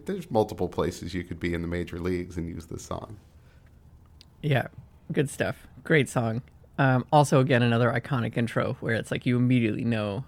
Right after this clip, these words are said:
Speaker 2: um, you know, not, I mean, I guess the, the song literally announces itself <laughs> with the, with the first two words, but still,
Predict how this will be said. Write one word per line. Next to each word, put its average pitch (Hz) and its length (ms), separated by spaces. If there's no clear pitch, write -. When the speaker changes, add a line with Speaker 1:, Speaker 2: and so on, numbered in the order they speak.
Speaker 2:
um, 113 400
you 131 80
know, 117 120
not, 190 240
I 156 80
mean, 143 140
I 127 80
guess 127 220
the, - 220
the 160 80
song 135 260
literally 120 320
announces 117 480
itself - 520
<laughs> - 40
with 175 380
the, - 200
with 208 220
the - 80
first - 320
two - 100
words, 127 240
but 139 140
still, - 260